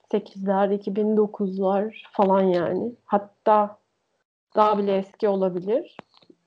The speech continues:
<clears throat> E, ben de işte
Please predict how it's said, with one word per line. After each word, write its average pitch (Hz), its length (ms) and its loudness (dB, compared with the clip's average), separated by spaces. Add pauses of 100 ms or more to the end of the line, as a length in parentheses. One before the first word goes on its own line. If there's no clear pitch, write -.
(120)
<clears throat> 233 420 2 (1120)
E, 190 240 -4
ben 202 400 0
de 240 200 0 (880)
işte 170 440 -4